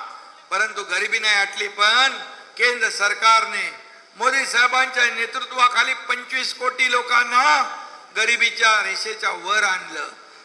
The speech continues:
दारिद्र्य रेषेच्या वर आणलं. आज हा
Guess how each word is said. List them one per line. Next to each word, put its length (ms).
दारिद्र्य 540
रेषेच्या 500
वर 260
आणलं. 420
आज 300
हा 260